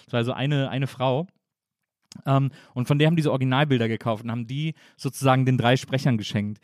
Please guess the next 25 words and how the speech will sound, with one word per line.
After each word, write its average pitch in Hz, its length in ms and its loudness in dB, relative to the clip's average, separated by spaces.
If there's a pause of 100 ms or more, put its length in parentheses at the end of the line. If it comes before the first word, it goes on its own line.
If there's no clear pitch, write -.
(340)
äh, 120 140 0
und 120 220 -2
haben 127 160 0
dann, 127 320 -2
äh, - 80 -10
äh, 117 580 -2
ähm, 117 140 0
also, 113 580 -4
ähm, 113 300 -2
Jens 113 180 -4
Wawracek, 160 720 -2
ähm, 117 580 -2
äh, - 60 -18
Andreas, 113 880 -4
äh, 110 180 -6
Fröhlich, 180 420 0 (220)
haben 127 120 0
denen 147 160 0
irgendwie 143 260 0
ihre 135 100 2
Bilder 135 220 2
gegeben 131 240 -4
und 160 40 0
haben 147 80 2
gesagt, 139 200 -4